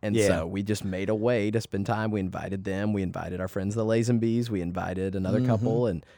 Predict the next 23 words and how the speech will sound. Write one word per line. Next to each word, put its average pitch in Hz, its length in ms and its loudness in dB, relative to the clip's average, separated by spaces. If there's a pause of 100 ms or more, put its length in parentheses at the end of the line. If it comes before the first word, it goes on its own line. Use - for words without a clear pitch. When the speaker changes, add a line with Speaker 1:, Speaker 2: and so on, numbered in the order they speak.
(120)
Speaker 1:
they 92 140 -2
all 98 140 2
came 113 240 0
over 120 320 0
and 113 100 2
got 101 140 -2
to 101 100 -4
hang 107 220 -2
out, 120 300 -4
and 95 220 -2
we 98 120 -2
got 104 140 0
to 104 60 -8
go 104 60 -4
trick 110 220 -4
or - 20 -2
treat, 123 240 -2
and 98 60 -4
they 101 80 0
made 107 180 2
a 113 60 2
memory. 113 440 2
Again, 98 300 -2